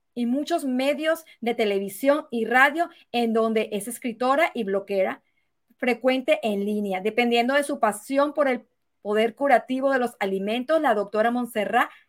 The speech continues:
además lo puede ayudar en una nutrición terapéutica y la pérdida de peso. Ella se ha abocado a enseñar a la comunidad a través de sus redes sociales y por eso hoy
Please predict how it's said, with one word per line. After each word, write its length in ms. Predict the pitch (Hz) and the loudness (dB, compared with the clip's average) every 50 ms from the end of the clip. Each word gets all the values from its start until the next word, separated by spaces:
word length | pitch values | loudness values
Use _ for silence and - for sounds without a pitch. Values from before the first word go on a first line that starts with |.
| _ _ - | _ _ -2
además 460 | - - 196 202 202 202 226 254 285 | 0 0 2 2 2 4 4 4 4
lo 100 | 302 277 | 2 0
puede 140 | 277 - 233 | 4 6 6
ayudar 380 | 240 233 262 240 226 240 262 - | 6 6 6 4 6 4 4 2
en 80 | 247 214 | -4 -6
una 140 | 208 208 214 | -4 -4 -4
nutrición 680 | 226 240 240 226 208 208 - 233 240 247 285 349 - _ | -4 -4 -4 -6 -8 -8 -4 -4 -4 -4 -4 -6 -12 _
terapéutica 1000 | - 202 196 185 180 - - 196 190 190 185 180 - - - - 175 165 - _ | -4 -2 -2 -2 -2 -2 -2 -2 0 0 -2 -4 -8 -14 -10 -8 -8 -8 -8 _
y 120 | - 220 | -6 -4
la 200 | 196 190 185 - | -2 -2 -2 -2
pérdida 480 | - 202 190 190 190 214 214 220 214 220 196 | -2 0 0 0 0 0 -2 -2 -2 -2 -4
de 160 | 185 175 175 | -10 -14 -12
peso. 420 | - - 226 233 - - - 190 _ _ _ - - _ _ - | -10 -12 -12 -12 -14 -18 -20 -20 _ _ _ -20 -20 _ _ -2
Ella 320 | 233 240 233 240 285 294 | 2 2 4 6 4 2
se 340 | 294 - 269 247 240 233 - - | 2 0 2 2 2 0 0 2
ha 380 | 214 214 208 208 214 214 - _ _ _ _ _ - | 4 4 6 6 4 2 -2 _ _ _ _ _ 0
abocado 600 | 233 240 233 233 220 220 240 240 262 277 311 320 320 | 2 4 4 4 4 4 6 6 8 8 6 6 4
a 100 | 247 226 | 2 0
enseñar 460 | 214 208 214 202 190 190 185 190 - - | 0 -2 -4 -4 -4 -2 -4 -4 0 2
a 60 | 240 | 4
la 120 | 226 220 220 | 4 4 2
comunidad 520 | 214 196 190 190 190 190 185 202 226 294 - - | 0 -6 -6 -6 -6 -4 -2 0 0 0 0 0
a 120 | 220 220 | -2 0
través 280 | 214 202 190 185 185 196 | 0 0 0 0 0 0
de 120 | 196 196 | -2 -4
sus 140 | - 233 - | -8 -8 -8
redes 320 | - 190 180 170 180 180 - | -6 -6 -6 -6 -6 -8 -12
sociales 520 | 202 - - 185 165 156 - - - - - | -16 -14 -8 -8 -8 -8 -8 -12 -18 -18 -16
y 60 | - | -8
por 160 | - 185 180 | -6 -6 -6
eso 240 | 180 180 - 196 - - | -6 -6 -8 -10 -4 0
hoy 300 | 220 214 240 277 320 | 2 2 2 2 0